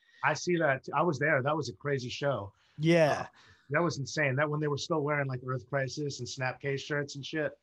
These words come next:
Speaker 2: Yeah, and that was literally the tour that they broke up later on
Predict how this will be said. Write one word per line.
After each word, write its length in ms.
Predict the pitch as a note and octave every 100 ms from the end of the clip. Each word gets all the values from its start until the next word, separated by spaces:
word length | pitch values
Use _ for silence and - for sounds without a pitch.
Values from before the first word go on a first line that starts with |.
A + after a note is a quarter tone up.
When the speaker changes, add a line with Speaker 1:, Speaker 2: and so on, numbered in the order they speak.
| _ -
Speaker 2:
Yeah, 340 | D#3+ G#3 F3 -
and 160 | E3+
that 160 | F3 A#3
was 160 | C4
literally 260 | F#3+ G#3 G3+
the 140 | E3+
tour 380 | D#3 - E3+ F3
that 260 | E3+ D#3 B2
they 140 | D3
broke 320 | C3+ C#3+ C#3+
up 200 | D3+ D3+ - _ _ _ _ _ -
later 340 | D3+ D3+ C#3+
on 340 | C#3 D3+ C3